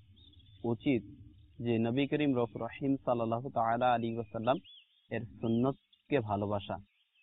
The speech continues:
সুন্নতকে ভালোবাসার মাধ্যমে নবী করিম সাল্লাল্লাহু আলাইহি সাল্লামকে ভালোবাসা এবং অবশেষে নবী করিম রউফুর রহিম সাল্লাল্লাহু তাআলা আলাইহি ওয়াসাল্লামের সাথে জান্নাতে থাকা।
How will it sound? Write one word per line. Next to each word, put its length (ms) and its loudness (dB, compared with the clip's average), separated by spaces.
সুন্নতকে 480 4
ভালোবাসার 540 2
মাধ্যমে 420 2
নবী 240 2
করিম 260 0
সাল্লাল্লাহু 460 0
আলাইহি 220 -2
সাল্লামকে 380 0
ভালোবাসা 540 -2
এবং 260 2
অবশেষে 460 -2
নবী 200 4
করিম 300 2
রউফুর 280 0
রহিম 360 0
সাল্লাল্লাহু 520 0
তাআলা 320 0
আলাইহি 140 -4
ওয়াসাল্লামের 520 -6
সাথে 200 -4
জান্নাতে 400 -2
থাকা। 260 -10